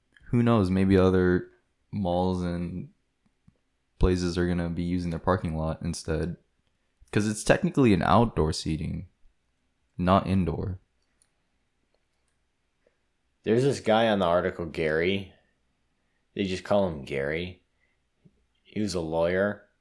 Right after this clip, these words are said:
Speaker 2: He wants to put a grill in there.
Speaker 1: Is that what it says?
Speaker 2: Yeah, he wants, like, little plants. He wants a, t-,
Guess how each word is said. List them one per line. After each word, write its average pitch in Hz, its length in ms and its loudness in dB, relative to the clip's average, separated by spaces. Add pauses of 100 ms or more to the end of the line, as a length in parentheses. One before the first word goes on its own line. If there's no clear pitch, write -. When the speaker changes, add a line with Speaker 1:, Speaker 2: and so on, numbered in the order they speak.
(540)
Speaker 2:
He 104 120 -2
wants 120 240 2
to 117 80 -4
put 110 180 2
a 98 60 2
grill 85 460 -2
in 69 140 -12
there. - 340 -14 (1160)
Speaker 1:
Is 104 140 -2
that 92 120 4
what 90 120 2
it 87 60 0
says? 90 420 -4 (400)
Speaker 2:
Yeah, 90 460 -2 (140)
he 101 140 -8
wants, 101 320 -2
like, 90 300 -4
little 90 160 -2
plants. 95 500 -2
He - 140 -6
wants 107 260 -2
a, 95 60 -4
t-, - 180 -14